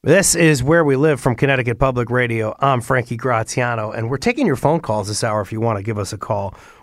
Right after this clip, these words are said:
One eight hundred, excuse me, one eight eight eight, eight eight eight, seven two zero, nine six seven seven. One more time.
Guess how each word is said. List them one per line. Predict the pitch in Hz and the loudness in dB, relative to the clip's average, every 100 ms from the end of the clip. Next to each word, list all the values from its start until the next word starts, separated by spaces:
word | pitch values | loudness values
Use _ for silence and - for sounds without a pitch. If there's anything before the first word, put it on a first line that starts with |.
| _ | _
One | 131 143 | 2 2
eight | 127 | 2
hundred, | 107 123 123 | 0 -2 -2
excuse | 127 - 185 | -2 -2 -2
me, | 120 | -2
one | 104 135 160 | 0 2 2
eight | 120 | 0
eight | 127 139 | -2 0
eight, | 123 139 - - - _ _ _ | -2 -2 -4 -12 -14 _ _ _
eight | 160 196 | 0 2
eight | 170 139 139 120 - - _ _ - | 4 4 2 -2 -10 -12 _ _ -6
eight, | - | -4
seven | - 165 156 143 | 0 0 2 2
two | 160 147 | 2 0
zero, | 123 135 127 | 2 2 4
nine | 120 131 | 4 2
six | 120 131 - | 0 -2 0
seven | 139 123 113 | 0 0 0
seven. | 123 120 127 | 0 0 2
One | 214 | 4
more | 226 | 4
time. | 170 202 214 113 104 | 4 2 2 -2 -6